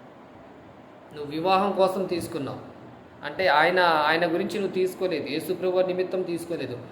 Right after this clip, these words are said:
నువ్వు పెళ్లి చేసుకోవాలి కాబట్టి, క్రైస్తవులుగా ఉండాలి కాబట్టి, ఆయన నామంలో వివాహం చేసుకోవాలి కాబట్టి బాప్తీసం తీసుకున్నావు. అంతకుముందు అన్ని రోజులు నువ్వు ఇరవై రెండు సంవత్సరాలు, ఇరవై మూడు సంవత్సరాలు, ఇరవై సంవత్సరాల దాకా నువ్వు పురుషులు కానీ స్త్రీలు కానీ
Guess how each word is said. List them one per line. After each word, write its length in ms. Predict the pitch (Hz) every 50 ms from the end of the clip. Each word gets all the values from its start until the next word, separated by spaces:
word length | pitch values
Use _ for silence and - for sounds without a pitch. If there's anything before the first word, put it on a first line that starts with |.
| - - - 135
నువ్వు 160 | 139 131 139
పెళ్లి 220 | 170 180 190 202
చేసుకోవాలి 560 | 202 202 208 196 190 196 - 196 190 185 185
కాబట్టి, 420 | 175 175 170 170 175 180 175 190 185
క్రైస్తవులుగా 800 | 180 - 170 175 180 170 - 190 185 175 165 180 175 175 165
ఉండాలి 280 | 165 165 170 175 175 170
కాబట్టి, 480 | 165 160 160 156 165 165 180 185 185 - - - - - -
ఆయన 280 | 131 139 156 175 180 190
నామంలో 520 | 185 180 175 180 180 190 185 185 185 185
వివాహం 540 | - 160 165 160 165 180 185 175 180 185 175 - 170
చేసుకోవాలి 460 | 170 165 165 170 - 170 170 165 165
కాబట్టి 840 | 165 165 151 156 165 170 180 180 180 - 151 139 147 170 214 - - - -
బాప్తీసం 480 | 170 165 160 165 165 165 160 165 196
తీసుకున్నావు. 520 | 185 170 147 131 - - 131 117 110 104 - - - - - - - - 127
అంతకుముందు 540 | 143 - - 180 180 180 175 175 185 185
అన్ని 200 | 180 170 175 185
రోజులు 380 | 180 175 180 185 180 190 180 185
నువ్వు 340 | 180 165 160 160 160 - - - - - - - -
ఇరవై 240 | 143 156 165 170 170
రెండు 220 | 165 170 170 165
సంవత్సరాలు, 640 | 160 - 160 160 175 180 175 - 180 175 170 170 170
ఇరవై 240 | 165 160 160 165 165
మూడు 180 | 160 165 160 156
సంవత్సరాలు, 540 | - - 147 151 160 160 175 165 160 165
ఇరవై 300 | 160 156 151 170 185 196
సంవత్సరాల 540 | 190 - 190 175 180 170 - 170 175 170 160
దాకా 280 | 160 156 151 151 - 160
నువ్వు 420 | 151 151 143 143 147 135 135 135 - - - - - - - - - - - - - - - - 160
పురుషులు 320 | 160 160 - 185 180 180
కానీ 240 | 165 170 160 170 185
స్త్రీలు 360 | - - 165 151 160 156 156
కానీ 340 | 147 143 139 127 123 117